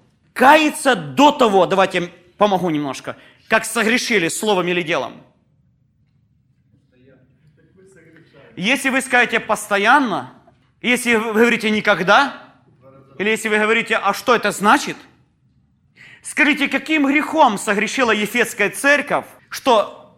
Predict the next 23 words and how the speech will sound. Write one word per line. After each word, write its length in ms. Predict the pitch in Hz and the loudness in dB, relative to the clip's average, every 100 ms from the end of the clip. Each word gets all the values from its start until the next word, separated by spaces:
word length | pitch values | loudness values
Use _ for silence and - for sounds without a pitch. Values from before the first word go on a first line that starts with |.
| _ | _
Бог 760 | 156 135 240 320 294 - - | -18 -2 2 6 6 2 -10
призывает 500 | - 226 214 247 240 | -6 -2 2 2 2
её 120 | 190 180 | 0 -6
к 100 | - | -6
строгому 600 | - 233 262 208 180 156 | -6 0 2 2 -2 -6
покаянию? 640 | 185 170 190 185 135 110 - _ _ | -4 -2 0 -2 -4 -10 -20 _ _
Каким 380 | 170 170 247 143 | -10 -4 -4 -4
грехом 720 | 156 254 - 262 160 110 - - - - - | -2 -2 0 2 2 -2 -16 -20 -20 -20 -18
согрешила 1300 | - 247 214 240 247 - 302 269 180 135 - - _ _ - - | -4 0 2 2 0 -2 0 2 2 0 -2 -14 _ _ -20 -4
Ефесская 540 | 214 220 226 - 190 | -2 0 0 -2 -6
церковь, 500 | - 247 254 - 139 - _ _ _ | -4 0 0 0 -8 -10 _ _ _
что 220 | - 254 | -4 -2
Дух 240 | 170 294 277 | 0 0 0
Святой 260 | 269 254 | -4 -6
призывает 480 | - 214 175 240 302 | -4 -4 0 0 0
её 100 | 190 | -6
к 80 | - | -10
покаянию? 480 | - 202 196 139 95 _ - - - - _ _ - _ _ _ _ _ _ | -12 -8 -8 -10 -18 _ -20 -20 -20 -20 _ _ -20 _ _ _ _ _ _
Внешне 500 | 170 240 285 330 254 | -4 0 0 0 -4
это 140 | 220 214 | -4 -2
была 180 | 226 | 0
процветающая 640 | 220 214 - 202 226 220 247 | 0 -2 -4 2 2 2 -6
церковь, 400 | 262 262 262 | -4 -4 -6